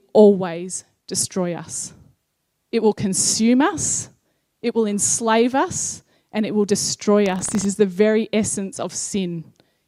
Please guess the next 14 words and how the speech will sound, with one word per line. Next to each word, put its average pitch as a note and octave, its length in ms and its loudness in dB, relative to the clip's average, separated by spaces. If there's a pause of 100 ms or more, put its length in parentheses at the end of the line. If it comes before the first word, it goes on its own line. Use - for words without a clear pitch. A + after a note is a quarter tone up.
(100)
in G#3 100 -2
our G3 180 0
lives. F#3 460 -2
All C4+ 220 6
through B3+ 240 0
Scripture, A3 560 -4 (340)
we G#3+ 100 -2
see A3 240 2
the G3 120 0
dire A3+ 440 2
consequences A3 800 -4
that G3+ 120 -4
await G3 400 2
humankind A#3+ 880 -2